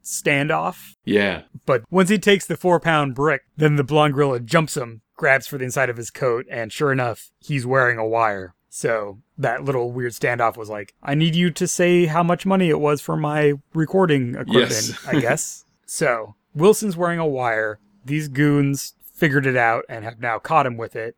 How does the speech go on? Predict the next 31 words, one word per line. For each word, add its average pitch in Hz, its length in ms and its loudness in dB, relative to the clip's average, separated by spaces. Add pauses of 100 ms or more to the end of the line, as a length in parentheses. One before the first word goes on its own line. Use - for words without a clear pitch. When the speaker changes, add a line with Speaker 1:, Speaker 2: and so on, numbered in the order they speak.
(160)
Speaker 1:
And 127 160 -6
then 127 140 0
we 123 100 -2
cut 147 220 -4
to 123 100 -12
Deal 117 560 0
waiting 143 360 2
in 127 100 -2
a 113 60 -8
car 120 420 0
and 135 120 -8
another 120 280 -6
cop 120 300 -2
saying 120 240 -4
that 113 120 -14
the 120 80 -10
line 123 320 -2
went 117 200 -8
dead 107 340 -6 (160)
and 107 240 -14
Deal 113 280 -4
ordering 117 540 -2
the, 107 380 -6 (140)
the 147 100 -2
rest 127 240 -2
of 107 100 -12
them 113 200 -6
in. 107 420 -8 (200)
Maury 151 460 6
wants 139 360 0
to 123 500 0